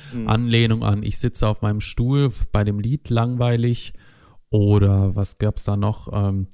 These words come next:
Speaker 1: Es gab noch ganz viele
Speaker 2: in
Speaker 1: Leute,
Speaker 2: Farin,
Speaker 1: die
Speaker 2: in Farins Strophe, "Ich würde so gern tanzen, dabei kann ich das nicht", in Anlehnung an, äh, "Ich gehöre nicht dazu" von der Soloplatte, wo Farin darüber, äh, sinniert, dass er nicht tanzen kann.
Speaker 1: Mhm.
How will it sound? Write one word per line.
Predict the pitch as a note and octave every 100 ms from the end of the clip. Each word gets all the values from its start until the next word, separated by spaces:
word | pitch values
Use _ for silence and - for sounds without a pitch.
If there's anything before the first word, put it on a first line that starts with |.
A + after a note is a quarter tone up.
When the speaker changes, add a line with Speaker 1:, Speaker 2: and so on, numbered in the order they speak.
| - -
Speaker 1:
Es | -
gab | C3 A#2+
noch | A#2
ganz | C3+ C#3
viele | - C#3+ C#3+ C3
Speaker 2:
in |
Speaker 1:
Leute, | B2+ B2+
Speaker 2:
Farin, | A#2+ C3 C#3
Speaker 1:
die | B2 A#2 A2+ -
Speaker 2:
in | B2+ A2
Farins | A#2 A#2 C3+ C3
Strophe, | - A#2+ A#2+ - A2+
"Ich | G#2+ -
würde | A2+ G#2+
so | A2
gern | A2 G#2+
tanzen, | A#2 B2+ -
dabei | A2+ G#2+
kann | - B2+
ich | C#3+ -
das | B2 B2+
nicht", | A#2+ A#2
in | A2+
Anlehnung | A2+ A#2 A#2 A2+ A2
an, | A#2 G#2+ G#2+
äh, | - G#2+ G#2
"Ich | -
gehöre | - G#2+ A2+
nicht | A2 -
dazu" | A2 - E3 F#3
von | - A#2+
der | A2
Soloplatte, | B2+ E3 D#3+ - C#3 - C3+ B2+ C#3 C#3+ A#2+
wo | - A2
Farin | B2 A2 A2+ A2
darüber, | G#2+ G#2+ G#2 G2+ G2+ - G#2+ G#2 G#2
äh, |
sinniert, | G2 A2 A2 A#2 B2 - -
dass | G#2+
er | - G#2+
nicht | G#2 G2+
tanzen | - C#3+ F3 F3 E3
kann. | D#3 D3+ D3 - _ _ _
Speaker 1:
Mhm. | G2+ F2+ F#2